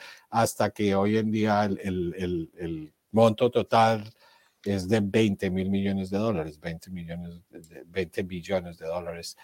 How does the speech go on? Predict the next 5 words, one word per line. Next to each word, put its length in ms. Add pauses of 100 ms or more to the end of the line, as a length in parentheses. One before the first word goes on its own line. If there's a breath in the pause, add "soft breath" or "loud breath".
(280 soft breath)
en, 320
en 160
compromisos 960
totales 540
de, 120